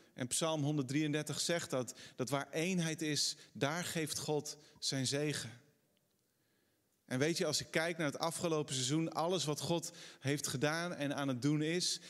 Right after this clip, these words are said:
en ik geloof met, met, he-, met alle overtuiging dat, dat dat gewoon doorgaat in het seizoen dat komt, dan denk ik, dan moeten we voor ogen hebben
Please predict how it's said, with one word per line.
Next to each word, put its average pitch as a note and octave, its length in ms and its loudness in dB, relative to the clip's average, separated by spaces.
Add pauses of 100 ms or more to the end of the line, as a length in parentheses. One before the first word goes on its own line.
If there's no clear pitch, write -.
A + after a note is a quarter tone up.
(120)
en C3+ 140 0
ik C3+ 100 -2
geloof D3+ 480 0
met, C3 280 -2
met, C#3 220 -2 (180)
he-, C3+ 280 0
met C#3 240 -2
alle F#3+ 240 2
overtuiging D#3+ 680 0
dat, C3 280 -2
dat B2+ 220 -2
dat C3+ 200 -2
gewoon B2+ 280 0
doorgaat E3+ 580 2
in C3+ 140 -2
het B2+ 100 0
seizoen C#3 380 0
dat C3+ 160 -2
komt, D#3+ 340 -2 (320)
dan B2+ 160 0
denk D#3 240 0
ik, C3+ 140 -6
dan C3 200 0 (360)
moeten F#3 400 4
we F#3 100 4
voor - 200 -4
ogen D3 400 0
hebben B2+ 400 0